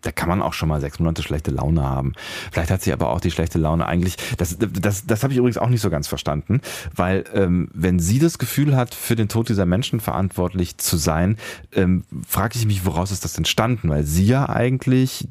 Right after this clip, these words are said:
den Tod dieser Menschen verhindern wollte, indem sie einen Move machen wollte, den, den First Move gegen die Klingonen, um das alles zu verhindern.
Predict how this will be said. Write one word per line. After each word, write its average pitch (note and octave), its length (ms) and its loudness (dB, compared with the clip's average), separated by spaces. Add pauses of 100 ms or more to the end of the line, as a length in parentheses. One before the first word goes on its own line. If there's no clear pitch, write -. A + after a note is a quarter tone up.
den - 600 0
Tod A2 200 2
dieser G2 160 4
Menschen F#2+ 280 2
verhindern G#2+ 420 4
wollte, D#3 480 2 (420)
indem A2 400 6
sie A2 380 6
einen G2+ 100 6
Move B2+ 300 6
machen E2 280 4
wollte, D2+ 300 2
den, D#2 300 2
den E2 140 2
First G#2+ 280 2
Move G#2 200 4
gegen F#2+ 180 4
die F#2 60 4
Klingonen, G2 500 2
um F#2+ 180 2
das F#2+ 160 0
alles F2+ 220 0
zu D#2+ 80 -4
verhindern. F2 560 2